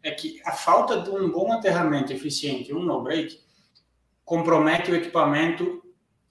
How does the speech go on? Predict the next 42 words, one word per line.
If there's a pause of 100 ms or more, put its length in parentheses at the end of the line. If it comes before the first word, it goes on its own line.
(540)
naquela
gotinha,
sabe? (380)
Uma
gotinha
hoje,
uma
gotinha
amanhã,
uma
gotinha
hoje,
uma
gotinha
amanhã. (420)
Com
o
passar
do
tempo,
começa
a
queimar
componente
dentro
da, (400)
de
uma
placa
eletrônica, (320)
começa
a
dar (140)
erros,
falhas
e, (720)
e
às
vezes
dá
muito
problema,